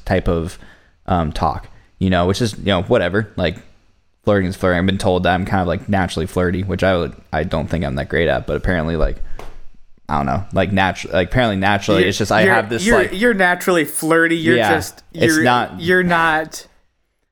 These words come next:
Speaker 2: not, like, for the sense of
Speaker 1: Right.
Speaker 2: flirting. You just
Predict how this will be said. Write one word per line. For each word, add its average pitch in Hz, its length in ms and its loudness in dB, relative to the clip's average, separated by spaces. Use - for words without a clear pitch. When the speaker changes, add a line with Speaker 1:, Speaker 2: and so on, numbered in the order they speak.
Speaker 2:
not, 185 240 0
like, 226 160 2
for 175 340 2
the 143 220 -2
sense 165 340 0
of 139 80 2
Speaker 1:
Right. 104 180 4
Speaker 2:
flirting. 135 360 2
You 143 160 -8
just 135 260 -8